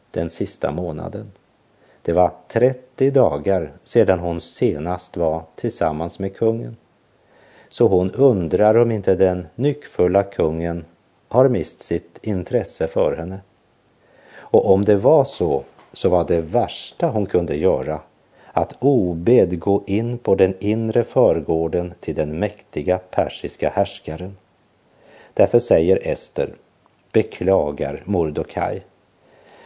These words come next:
"Det var sorgligt att höra om den förfärliga befallningen, men det blir ju inte någon hjälp för dig om jag dödas för mitt övermod. Och om jag verkligen går, kan ju det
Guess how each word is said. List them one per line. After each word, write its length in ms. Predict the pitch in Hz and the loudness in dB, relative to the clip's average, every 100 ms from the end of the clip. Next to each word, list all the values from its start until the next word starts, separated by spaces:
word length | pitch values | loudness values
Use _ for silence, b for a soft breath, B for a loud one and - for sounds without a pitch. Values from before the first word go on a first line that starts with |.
| b | b
"Det 100 | 135 | 4
var 140 | 127 | 6
sorgligt 840 | 127 - - 160 101 78 82 123 104 | 4 0 2 4 4 2 0 0 0
att 120 | 92 | 0
höra 520 | 104 101 82 76 92 | 4 4 4 2 2
om 260 | 110 85 82 | 0 -2 -6
den 180 | - 95 | -2 0
förfärliga 640 | 98 95 87 82 82 82 85 | 2 2 2 2 0 0 0
befallningen, 840 | 98 - 92 85 98 110 113 104 - _ b b b b b | 0 2 2 2 0 -2 -4 -6 -14 _ b b b b b
men 460 | 95 90 87 80 78 | 0 4 4 0 -4
det 140 | - 92 | 0 2
blir 160 | 95 | 2
ju 200 | 85 90 | 0 0
inte 200 | 90 92 | 0 0
någon 180 | 101 123 | 2 2
hjälp 380 | 92 78 85 - | 4 2 2 -4
för 140 | - | -2
dig 460 | 101 95 107 78 78 | 2 4 4 0 -6
om 200 | 101 95 | -4 -2
jag 200 | 76 73 - - | 0 -2 -4 -8
dödas 800 | 98 95 69 73 90 76 - - | 0 0 0 -2 -2 -2 -12 -16
för 160 | - 98 | -4 -2
mitt 240 | 73 65 | -2 -6
övermod. 760 | 92 90 71 73 80 87 - - _ _ _ b b b b b | -4 -4 -2 -6 -6 -6 -10 -18 _ _ _ b b b b b
Och 440 | b 92 82 - | b 0 2 2
om 140 | 101 | 4
jag 140 | 92 87 | 4 4
verkligen 640 | 98 78 - 90 104 101 | 4 2 -2 0 2 2
går, 400 | 113 123 73 71 _ - - | 2 2 0 -4 _ -20 -4
kan 340 | - 98 127 | 4 4 4
ju 120 | 135 | 2
det 260 | 104 71 | 2 -2